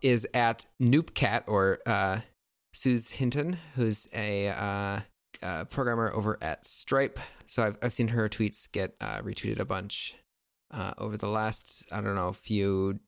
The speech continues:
weeks or whatever. So, uh, notably, one that I've seen a lot is the account at Craig Weekend, which is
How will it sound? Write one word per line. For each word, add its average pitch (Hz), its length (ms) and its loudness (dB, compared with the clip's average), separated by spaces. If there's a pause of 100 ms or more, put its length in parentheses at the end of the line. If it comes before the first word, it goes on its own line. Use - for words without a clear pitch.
(100)
weeks 120 380 -2
or 123 80 0
whatever. 123 360 0
So, 107 480 0
uh, 113 380 0
notably, 143 440 4
one 131 240 4
that 131 100 4
I've 117 120 2
seen 127 240 2
a 113 80 4
lot 117 300 2
is 113 360 2
the 110 260 2
account - 540 -2
at 101 280 0
Craig 117 320 4
Weekend, 135 560 4 (720)
which 120 240 2
is 107 300 4